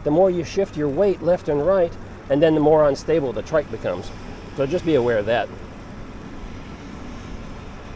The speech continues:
I understand for safety reasons they made this trike limited to fourteen miles per hour, but there's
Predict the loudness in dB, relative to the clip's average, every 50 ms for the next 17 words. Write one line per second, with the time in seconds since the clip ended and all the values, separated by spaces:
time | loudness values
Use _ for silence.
0 | -14 -14 -14 -14 -14 -14 -14 -12 -12 -12 -12 -12 -12 -12 -12 -12 -12 -12 -12 -12
1 | -14 -14 -14 -14 -14 -14 -14 -14 -14 -14 -14 -14 -14 -14 -14 -14 -14 -14 -14 -12
2 | -12 -12 -14 -14 -14 -16 -16 -16 -16 -12 -4 0 4 4 4 4 4 6 8 8
3 | 8 8 6 2 -2 0 0 0 2 0 0 0 2 2 2 2 2 2 2 2
4 | 2 0 -2 -2 0 2 2 2 2 0 -2 -4 -6 -6 0 4 4 4 4 4
5 | 0 -2 0 2 4 4 4 4 0 -2 0 2 2 2 2 2 -2 -2 -2 -4
6 | -2 0 0 0 2 2 2 2 2 0 0 -2 -2 0 0 2 4 4 4 4
7 | 2 0 -6 -10 -10 -10 -10 -10 -10 -12 -12 -12 -12 -14 -12 -10 -6 2 4 4
8 | 4 6 4 2 0 0 -4